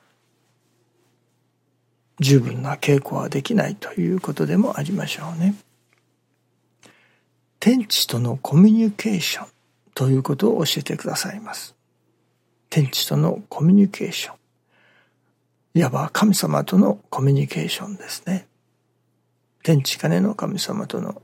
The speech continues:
コミュニケーション。普通に言えば神様のお知らせということでもありましょうね。もちろんゴミ-、コミュニケーションですから、双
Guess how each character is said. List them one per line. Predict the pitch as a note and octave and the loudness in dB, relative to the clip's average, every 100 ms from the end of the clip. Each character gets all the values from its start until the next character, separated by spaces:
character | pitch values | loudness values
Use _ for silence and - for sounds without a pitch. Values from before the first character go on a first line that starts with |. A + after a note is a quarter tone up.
| _ | _
コ | - | 0
ミ | E3+ | 2
ュ | A3+ | 2
ニ | G#3+ | 0
ケ | - | -4
ー | - | -8
シ | - - | -6 -10
ョ | |
ン。 | - _ _ _ _ _ _ _ _ _ _ _ _ _ _ _ _ _ _ _ | -14 _ _ _ _ _ _ _ _ _ _ _ _ _ _ _ _ _ _ _
普 | - | -10
通 | - F#3 | 0 2
に | E3 E3 | 4 4
言 | D#3+ | 2
え | |
ば | D3 - - - - _ _ - | 0 -2 -2 -6 -12 _ _ -4
神 | D#3 D3+ | -2 -2
様 | - A#2 B2+ | -6 -6 -4
の | C#3+ | -2
お | D3 | -2
知 | - | -2
ら | E3 | -2
せ | - - - _ _ _ _ | -2 -8 -12 _ _ _ _
と | - | 2
い | C#3+ D3+ | 2 2
う | |
こ | D#3 | 0
と | C#3+ | 0
で | D#3+ | 2
も | A3+ B2+ | 2 2
あ | |
り | C3 | -2
ま | - | -8
し | C#3 - | -10 -12
ょ | D#3+ | -6
う | E3+ | -2
ね。 | G3 - _ - - - - | -2 -4 _ -20 -20 -8 -2
も | D3 | 0
ち | - | 2
ろ | D3+ | 2
ん | C3+ | 2
ゴ | D#3+ C3+ | 2 4
ミ-、 | G3 - | 4 2
コ | - C#3 | 0 4
ミ | D#3 | 6
ュ | |
ニ | D#3 C#3 | 4 2
ケ | - C#3+ | -2 -2
ー | |
シ | - | -4
ョ | - | -8
ン | - | -8
で | C#3+ | -8
す | - | -10
か | - | -10
ら、 | B2+ D#3+ | -10 -10
双 | F3+ - | -12 -2